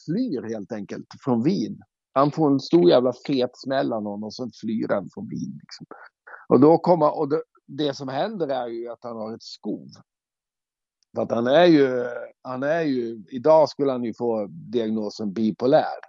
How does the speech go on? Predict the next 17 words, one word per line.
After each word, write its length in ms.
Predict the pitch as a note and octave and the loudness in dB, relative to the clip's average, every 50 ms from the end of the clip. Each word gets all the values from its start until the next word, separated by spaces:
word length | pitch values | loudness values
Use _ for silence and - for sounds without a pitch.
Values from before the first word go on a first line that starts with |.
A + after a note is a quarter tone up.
| _ - - | _ -18 -14
och 160 | - G#2 G2+ | -14 -12 -8
ganska 440 | G#2+ G2+ F#2+ - - - G2+ F#2 F2+ | -8 -8 -8 -8 -8 -6 -6 -6 -6
gravt. 480 | E2 G#2+ A2+ B2+ B2+ F#2+ F#2 - - G#2 | -6 -2 0 2 2 2 -2 -4 -8 -8
Han 460 | G#2 G#2 A2 A#2 A2+ A2+ A#2 A2+ G#2+ | -6 -4 -4 -2 -2 -2 -2 0 2
går 160 | B2 B2 A#2+ | 4 6 6
ju 60 | B2 | 6
upp 200 | B2+ A#2 - - | 6 4 2 -2
och 60 | G#2 | -2
ner 180 | G#2+ G#2+ G2+ F#2+ | 0 0 0 0
hela 240 | F2+ G#2 G2+ F#2+ F#2 | -2 -4 -4 -6 -6
tiden. 400 | - A#2+ A#2 A2+ A2 - A#1 - _ _ - - _ - - - _ _ - | -4 -2 -2 -2 -4 -8 -12 -16 _ _ -20 -20 _ -20 -20 -20 _ _ -2
Så 60 | G#2 | 0
att 100 | - - | 4 4
han 120 | A2+ A2 | 6 6
har 220 | A2+ A#2+ C#3 C3+ B2 | 8 8 8 6 6
ju 120 | A#2 A2 | 4 0
ett, 140 | G2+ - | -2 -4